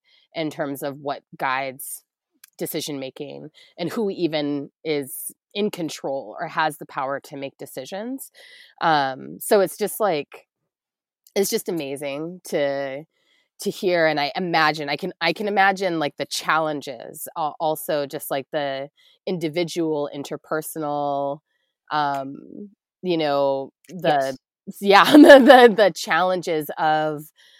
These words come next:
Speaker 1: of making that invitation, needing and meeting that invitation and really adapting to what people say they actually want. Um, and so I just wanna say, like, I commend you all so much for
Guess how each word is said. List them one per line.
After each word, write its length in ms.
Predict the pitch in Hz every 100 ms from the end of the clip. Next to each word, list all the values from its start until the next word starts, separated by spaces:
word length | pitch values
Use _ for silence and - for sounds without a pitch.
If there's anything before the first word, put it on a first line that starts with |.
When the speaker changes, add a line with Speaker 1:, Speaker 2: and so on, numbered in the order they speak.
| _ _ 180
Speaker 1:
of 380 | 175 165 156 151 -
making 460 | 175 170 190 202
that 140 | 165 160
invitation, 800 | 156 156 151 160 147 - 143 135
needing 560 | 143 156 151 143 135 139
and 220 | 175 160 156
meeting 300 | 180 170 147
that 120 | 143
invitation 600 | 151 143 - 151 - 151
and 120 | 139
really 480 | 143 143 143 143 143 _ _
adapting 640 | 160 151 143 147 - 160 147
to 180 | -
what 200 | 151 147
people 680 | - 147 - 143 139 139 139
say 360 | - - 170 151
they 160 | 143 139
actually 480 | 131 - 160 139 131
want. 320 | 123 127 - _ _ _ _ _ -
Um, 640 | 151 139 135 - - 202 -
and 540 | - 147 139 131 131 131
so 180 | - 147
I 100 | 131
just 220 | 131 -
wanna 220 | 135 120
say, 300 | - 131 117
like, 300 | 123 117 - _
I 140 | - 139 _
commend 400 | - 170 147 151
you 120 | 147 135
all 160 | 127
so 200 | - 143
much 380 | 135 131 - -
for 320 | 151 123 117